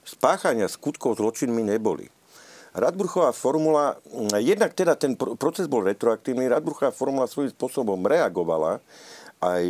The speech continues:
na tento norimberský proces, ale hlavne je to o tom, že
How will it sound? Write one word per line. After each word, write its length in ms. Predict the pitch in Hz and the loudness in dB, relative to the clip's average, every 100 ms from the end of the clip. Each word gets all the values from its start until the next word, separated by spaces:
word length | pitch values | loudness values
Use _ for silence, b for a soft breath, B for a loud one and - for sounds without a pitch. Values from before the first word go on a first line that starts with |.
| 90 76 87 | -2 -2 -2
na 120 | 90 | -2
tento 320 | 87 113 104 | -2 -4 -2
norimberský 600 | 95 110 110 92 - - - | -4 -2 0 0 0 -10 -4
proces, 580 | 90 92 - 101 131 - B B B B B _ | -4 -2 -2 -2 -4 -12 B B B B B _
ale 320 | - 95 92 85 | 0 2 2 2
hlavne 460 | 107 156 196 185 147 | 4 2 2 0 0
je 60 | |
to 120 | 139 117 | 0 0
o 160 | 87 | 0
tom, 480 | 85 104 123 196 196 - _ - B B B - | 0 2 2 0 -6 -10 _ -18 B B B -8
že 560 | 82 82 95 92 92 | -4 0 2 2 0